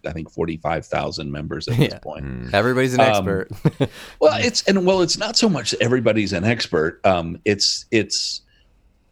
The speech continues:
Speaker 1: nobody reads the rules.
Speaker 2: <laughs>
Speaker 3: Yeah, right.
Speaker 1: And the rules are there to keep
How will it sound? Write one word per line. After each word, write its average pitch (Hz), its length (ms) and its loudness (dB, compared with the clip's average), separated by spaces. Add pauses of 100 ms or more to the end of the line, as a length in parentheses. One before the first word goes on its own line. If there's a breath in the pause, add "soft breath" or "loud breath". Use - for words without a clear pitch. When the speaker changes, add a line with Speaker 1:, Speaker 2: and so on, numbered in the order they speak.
(100)
Speaker 1:
nobody 120 640 4
reads 101 360 0
the 85 80 -2
rules. 95 680 -2
Speaker 2:
<laughs> - 440 4
Speaker 3:
Yeah, 165 400 4 (120)
right. 87 280 0 (100)
Speaker 1:
And 135 580 2 (140)
the 135 260 2
rules 208 500 2
are 147 140 4
there 110 420 2
to 123 240 -6
keep 135 540 -4